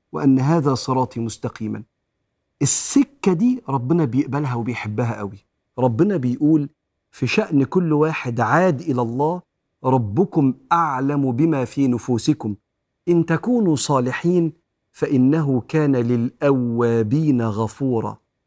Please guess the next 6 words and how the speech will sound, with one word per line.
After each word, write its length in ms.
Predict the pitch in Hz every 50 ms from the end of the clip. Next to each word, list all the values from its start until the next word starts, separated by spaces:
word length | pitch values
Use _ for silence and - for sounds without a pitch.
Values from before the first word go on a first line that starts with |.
| _ _ _ _ _ -
الذهاب 600 | 160 151 127 117 131 151 135 151 175 233 208 208 _ _ _ _ _ _ -
والإياب. 640 | 127 135 139 139 - - 151 135 127 123 117 110 98 98 _ - _ _ _ _ _ _ _ _ _ -
الأواب 760 | 160 151 147 143 - 160 151 151 147 160 208 233 247 202 185
اللي 300 | 160 147 143 127 127 127
رجع 340 | 143 175 156 135 135 107 107
لربنا، 520 | 117 117 110 113 101 98 101 110 104 104